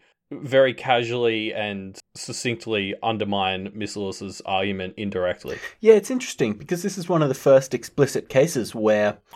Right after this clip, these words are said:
Speaker 2: Rose has done better to con-, you know, to, to make a bridge between people. Like, I,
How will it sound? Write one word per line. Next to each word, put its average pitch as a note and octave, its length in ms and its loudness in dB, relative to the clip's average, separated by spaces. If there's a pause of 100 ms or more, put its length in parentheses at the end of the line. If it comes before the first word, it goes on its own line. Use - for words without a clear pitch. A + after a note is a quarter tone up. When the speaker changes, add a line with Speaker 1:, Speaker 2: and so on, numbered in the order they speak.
Speaker 2:
Rose B2 440 6
has A2+ 200 2
done A2 340 4
better G#2+ 500 4
to G2 520 -2 (300)
con-, G#2+ 420 -2 (280)
you C3+ 140 2
know, G2 120 0
to, C3 200 2
to A#2+ 360 0
make A2+ 280 2
a C3 60 2
bridge B2 400 0
between G2+ 300 -4
people. - 460 0 (120)
Like, G2+ 400 0 (300)
I, D3 120 0